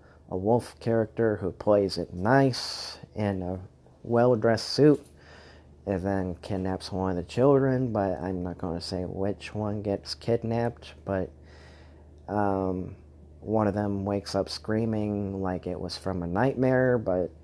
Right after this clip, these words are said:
uh, I don't think, uh, it was a nightmare. I think she did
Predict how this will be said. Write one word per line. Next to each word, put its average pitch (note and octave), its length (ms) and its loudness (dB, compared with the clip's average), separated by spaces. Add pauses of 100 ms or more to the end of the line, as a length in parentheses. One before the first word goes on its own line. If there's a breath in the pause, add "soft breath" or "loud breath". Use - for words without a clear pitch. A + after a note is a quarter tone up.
(120)
uh, F#2+ 260 4 (1000 loud breath)
I A#2 120 6
don't A2+ 240 4
think, A#2 400 2 (920 loud breath)
uh, G#2+ 400 6 (140)
it A2 160 2
was G#2+ 380 4
a A2 60 0
nightmare. G#2+ 600 0
I G2 100 0
think G2 440 -4
she F#2+ 180 -4
did G2 280 4